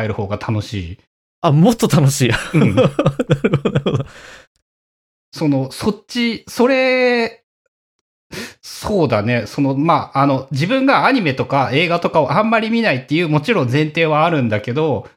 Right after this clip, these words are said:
Speaker 1: その、そっちの方が趣味としてだったら、えっと、どっちかしかやったらダメですって言ったら、オブシディアンの方しか選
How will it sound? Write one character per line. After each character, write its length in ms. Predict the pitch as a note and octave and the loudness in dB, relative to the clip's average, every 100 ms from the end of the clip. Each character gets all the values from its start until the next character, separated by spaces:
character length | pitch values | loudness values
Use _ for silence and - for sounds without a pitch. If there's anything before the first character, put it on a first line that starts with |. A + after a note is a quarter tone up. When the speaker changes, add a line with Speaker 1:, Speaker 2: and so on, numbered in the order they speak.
| _ - | _ -6
Speaker 1:
そ 140 | D3 | -2
の、 220 | C3+ B2+ - | 0 0 -4
そ 160 | - | -6
っ 80 | - | -6
ち 120 | - | -2
の 100 | A#3+ A#3+ | -2 2
方 180 | B3+ | 2
が 80 | G3+ | 4
趣 200 | - B3+ | 0 2
味 120 | G3+ | 0
と 100 | - | 0
し 120 | C#3 - | -2 0
て 100 | D3+ | 0
だ 120 | C3 | 0
っ 60 | |
た 100 | C3+ | 0
ら、 60 | B2 | 2
え 60 | D#3 | 0
っ 40 | |
と、 140 | E3+ B2 | 2 2
ど 180 | B2 - | 2 0
っ 40 | |
ち 100 | - | 0
か 100 | G#3 | -2
し 80 | - | 0
か 100 | C#3+ | 2
や 120 | C3 | 2
っ 80 | C3 | 0
た 80 | G#3 | 0
ら 80 | |
ダ 120 | C#3 D3 | 2 2
メ 120 | F3+ | 2
で 100 | D#3 | -2
す 140 | - | -4
っ 20 | |
て 80 | - | -4
言 80 | B2+ | -4
っ 40 | |
た 120 | C#3 C#3 | 0 0
ら、 220 | A#2+ A2+ | 0 0
オ 60 | C#3 | -2
ブ 80 | |
シ 160 | E3+ F#3+ | 0 0
デ 100 | D#3 | 0
ィ 20 | |
ア 40 | A2+ | 0
ン 40 | |
の 60 | A#2+ | 0
方 160 | C#3 | 0
し 80 | C3 | 0
か 100 | A#2 | 0
選 120 | A#2 | 2